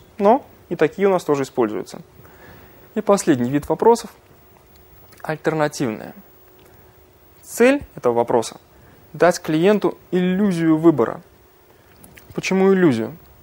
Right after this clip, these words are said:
Ну, потому что выбор-то на самом деле за него делаете вы.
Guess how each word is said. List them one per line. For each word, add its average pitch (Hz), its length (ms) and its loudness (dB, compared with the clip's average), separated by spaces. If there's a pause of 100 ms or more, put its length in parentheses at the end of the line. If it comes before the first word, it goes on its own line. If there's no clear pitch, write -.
(640)
Ну, 147 140 -6
потому 147 280 -2
что 135 140 -10
выбор-то 135 380 -2
на 123 100 -10
самом 135 300 -10
деле 135 240 -4
за 127 100 -10
него 135 280 -4
делаете 123 520 -2
вы. 117 220 -6